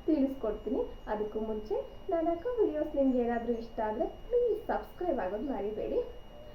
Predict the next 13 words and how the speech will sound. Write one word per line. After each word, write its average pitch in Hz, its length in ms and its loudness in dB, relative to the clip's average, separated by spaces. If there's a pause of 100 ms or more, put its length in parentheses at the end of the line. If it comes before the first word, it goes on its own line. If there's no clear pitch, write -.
(400)
ನೀವು 247 360 2
ಸಪೋರ್ಟ್ 254 340 0
ನಮ್ಗೆ 240 440 4
ಯಾವಾಗ್ಲೂ 220 460 0
ಮಾ-, 208 540 -6
ಇದ್ರೆ 220 540 -2 (420)
ನಾನು 233 320 2 (300)
ಈ 233 40 0
ವಿಡಿಯೋಸ್ 233 580 0
ಹೆಚ್ಚಾಗಿ 226 540 0
ಮಾಡೋಕ್ಕೆ 208 380 0
ಇಂಟ್ರೆಸ್ಟ್ 226 400 -4
ಬರುತ್ತೆ. 226 320 -2